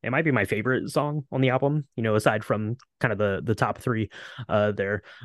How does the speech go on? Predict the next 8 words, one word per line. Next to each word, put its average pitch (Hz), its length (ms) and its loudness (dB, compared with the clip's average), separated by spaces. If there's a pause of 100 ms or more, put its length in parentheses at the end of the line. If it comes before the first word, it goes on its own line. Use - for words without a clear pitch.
of 95 200 -2
course. 98 380 -2
And, 101 340 -2
you 127 80 0
know, 107 120 2
this 151 180 2
song 135 320 4 (420)
is, 127 480 0